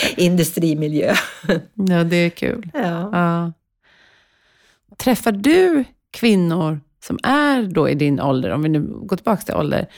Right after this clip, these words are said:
Speaker 1: Mm.
Speaker 2: som vill vara mer aktiva på sociala medier men inte vågar?
Speaker 1: Jag, jag kan utläsa det av vissa kommentarer.
Speaker 2: Ah.
Speaker 1: Att, eh, man kan till exempel säga så här att, "Åh, vad du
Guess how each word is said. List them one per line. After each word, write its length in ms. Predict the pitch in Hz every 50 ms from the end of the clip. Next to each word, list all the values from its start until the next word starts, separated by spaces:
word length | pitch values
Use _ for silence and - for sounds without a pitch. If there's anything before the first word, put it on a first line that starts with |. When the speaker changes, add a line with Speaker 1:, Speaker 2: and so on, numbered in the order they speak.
| - -
Speaker 1:
Mm. 140 | 214 202 190
Speaker 2:
som 200 | 196 196 185 170
vill 320 | 196 277 302 285 262 226
vara 260 | 202 208 190 175 170
mer 340 | 165 165 160 151 131 113 - -
aktiva 560 | - - - - - - - 127 127 131 -
på 140 | - - 165
sociala 440 | - 165 147 - 165 151 143 143 -
medier 340 | - 156 160 147 151 156 156
men 200 | 156 156 156 160
inte 280 | 151 143 139 - 156
vågar? 420 | 147 156 160 165 170 - - - - - - - - - - - - - - - - - - - - - - - - - - - - - - - - - _ _ _ _ _ _ - - -
Speaker 1:
Jag, 280 | - 190 185 208 214 202 -
jag 240 | 202 208 226 226 -
kan 200 | - 247 233 226
utläsa 720 | 233 269 247 220 214 - - 254 277 311 302 294 - 247 214
det 140 | 190 175 170
av 100 | 170 165
vissa 360 | 180 190 185 - - 180 185
kommentarer. 1120 | 185 - - 208 208 208 208 202 - - - 370 349 240 139 127 127 120 113 113 131 160 185 196
Speaker 2:
Ah. 280 | 185 175 170 160 156 147 147 139 - - - - - - - - - - _ _ -
Speaker 1:
Att, 400 | - 185 185 - - - - 185
eh, 580 | 180 170 170 165 160 160 156 151 151 156 160 160 160 185 - - - - - 170 185
man 280 | - 175 180 175 170 165
kan 440 | - 175 170 165 156 156 156 170 170 -
till 160 | - 185 160
exempel 400 | 160 - - 165 156 151 - 160
säga 380 | - - 156 156 151 160 156 147
så 160 | - - 156
här 280 | 151 147 147 143 143
att, 180 | 151 151 156 - -
"Åh, 160 | 175 170 175
vad 120 | 165 160
du 80 | 156 160